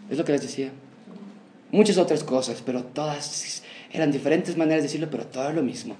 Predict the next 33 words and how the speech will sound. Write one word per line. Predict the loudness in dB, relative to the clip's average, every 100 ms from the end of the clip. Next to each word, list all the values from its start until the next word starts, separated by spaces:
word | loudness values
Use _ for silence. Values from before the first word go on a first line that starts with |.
| -16
"Sed | -14 -10 -8
salvos". | -6 -8 -10 -14 -12 -12 -14 -20 -20 -20 -20 -20 -20 -16 -4
No | -2
sean | 0 2 6 6
enemigos | 6 4 4 2 0
de | -2
Dios | -2 -2 -4
ya | -6
más. | -8 -10 -14 -16 -20 -20 -20 -20 -20 -20 -20 -20 -20 -2 6
El |
evangelio | 8 10 12 12
es | 12
lo | 12 12
único | 12 12 12 12
que | 12
Pedro | 12 12 12
dio | 10 10
esa | 10 8
mañana. | 8 8 8 4 0 6
La |
pregunta | 12 12 12
es, | 12
¿no | 12
se | 12
cansó | 10 8 6 6
Pedro | 6 4 6 4 4 -8 -10 2
de | 4
decir | 8 12
el | 12
evangelio | 12 12 12 12
una | 12 12 12 10
y |
otra, | 10 10